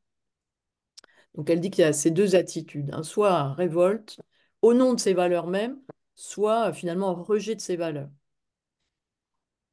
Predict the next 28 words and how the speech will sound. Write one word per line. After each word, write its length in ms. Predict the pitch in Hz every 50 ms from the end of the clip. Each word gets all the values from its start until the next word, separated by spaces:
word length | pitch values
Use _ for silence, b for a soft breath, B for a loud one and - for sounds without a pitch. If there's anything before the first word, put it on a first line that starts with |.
| _ _ _ _ _ _ _ _ _ -
Donc 120 | 160 151
ça, 100 | - 254
c'est 160 | 240 - 240 214
en 40 |
mille 140 | 214 214 214
neuf 140 | 208 196 196
cent 140 | - 208 190
trente-six. 640 | - 190 185 190 185 - - 262 302 330 330 -
Ensuite, 300 | 226 226 226 - 277 -
en 80 | 226 214
mille 160 | 226 240 247
neuf 160 | 247 240 240
cent 160 | - - 311
trente-huit, 600 | 302 - - 262 262 262 - - 294 311 302 - -
euh, 580 | 175 175 175 175 175 175 175 175 160 - 127 175
c'est 140 | - - 170
intéressant 500 | 175 175 - 214 208 208 208 - 269 240
parce 220 | 220 202 202 -
que 300 | - 202 180 170 165 - - -
je 160 | 196 185 196
vous 80 | 190 214
avais 160 | 202 208 220
dit 160 | 196 247 240
au 40 | 214
départ, 360 | 190 202 196 - 220 226 196
elle 140 | 196 180 180
est 80 | 175 180
pacifiste. 800 | - 214 202 - - 214 208 - - 302 339 339 - - -